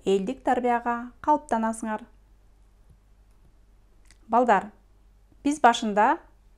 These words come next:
калем, сызгычтарыбызды даярдап алганбыз. Азыр дептериңерди ачып,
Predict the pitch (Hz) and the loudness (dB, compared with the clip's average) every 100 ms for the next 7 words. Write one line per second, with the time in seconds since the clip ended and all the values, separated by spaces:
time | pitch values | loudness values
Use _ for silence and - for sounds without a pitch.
0 | _ _ _ - 220 233 277 - _ _ | _ _ _ 0 2 2 -2 -6 _ _
1 | - 226 226 - 214 202 185 190 185 202 | -8 -6 -6 0 0 2 -2 -4 0 2
2 | 202 180 170 170 185 247 - - - _ | 2 -2 -2 -4 -8 -10 -14 -20 -20 _
3 | _ _ _ 233 262 240 208 202 - _ | _ _ _ 2 2 2 -6 -8 -18 _
4 | 240 240 240 220 202 185 180 180 - | -2 2 2 2 0 -2 -2 -4 -8